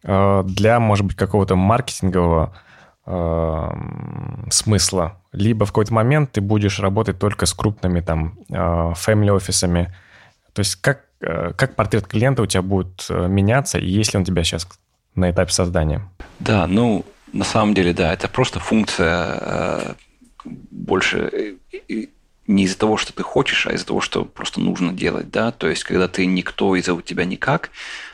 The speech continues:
Speaker 2: ам, ты будешь собирать вот, э, как я уже говорил, с миру по нитке у зубных врачей, там,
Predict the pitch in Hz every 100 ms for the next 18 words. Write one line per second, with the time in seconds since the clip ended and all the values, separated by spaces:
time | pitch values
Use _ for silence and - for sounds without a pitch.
0 | _ - 85 87 85 87 80 - _ -
1 | 101 104 104 95 - 92 90 - - -
2 | - - - - - - - - - -
3 | - - - - - - 90 92 - 92
4 | - - 90 98 - 90 90 90 - 78
5 | - 127 123 123 - - - - - -
6 | - -